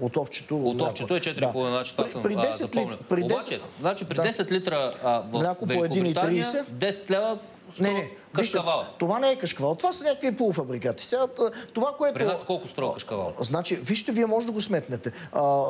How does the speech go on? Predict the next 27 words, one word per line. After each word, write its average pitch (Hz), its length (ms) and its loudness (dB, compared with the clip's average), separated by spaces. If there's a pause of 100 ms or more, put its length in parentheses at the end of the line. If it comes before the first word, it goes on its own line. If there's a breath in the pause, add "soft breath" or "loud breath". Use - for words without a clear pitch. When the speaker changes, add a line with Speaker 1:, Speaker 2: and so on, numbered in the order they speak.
(160)
Speaker 1:
сухото 262 420 2
вещество 196 540 2
в - 80 -6
кашкавала 185 480 0
в 160 60 -4
Германия, 175 500 0
в 151 200 0
Англия, 180 360 2
в 147 240 0
Космоса, 180 460 0
в 127 60 -2
България 156 440 0
е - 20 4
едно 170 220 0
и 139 40 -4
също. - 300 -8 (240 loud breath)
Нали, 170 180 2
в 180 180 0
млякото 214 360 -2
има 208 180 2
ед-, 180 180 0
едно 175 260 2
и 196 40 4
също 202 360 -2
сухо 175 260 0
вещество. 127 500 0 (300 loud breath)
А, 135 220 2